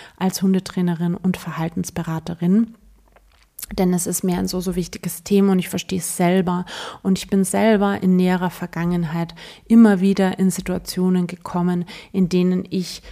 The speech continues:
das selber mitbekommen musste, dass eben all diese Ideale, die wir häufig haben, zwar sehr, sehr wichtig sind, aber da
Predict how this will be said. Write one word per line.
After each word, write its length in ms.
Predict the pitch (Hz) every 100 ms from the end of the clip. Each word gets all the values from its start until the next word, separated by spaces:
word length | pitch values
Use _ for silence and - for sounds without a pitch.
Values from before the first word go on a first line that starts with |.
| -
das 240 | - 190 -
selber 460 | 240 285 240 202 -
mitbekommen 880 | 202 202 - 185 - 185 180 175 175 -
musste, 520 | 190 196 - - 180
dass 320 | - 185 -
eben 320 | 202 196 196 196 - -
all 220 | 196 220
diese 380 | 233 220 214 202 -
Ideale, 800 | 208 190 190 180 220 233 214 214 - - -
die 140 | 196 190
wir 160 | 185
häufig 520 | 190 196 - 180 -
haben, 400 | 170 175 185 190 185 - - - _ _ - - -
zwar 380 | - 208 214 220
sehr, 220 | - 214
sehr 200 | 196 196
wichtig 380 | 226 226 214 -
sind, 400 | - 185 180 185 - - -
aber 360 | 180 190 185 - -
da 140 | -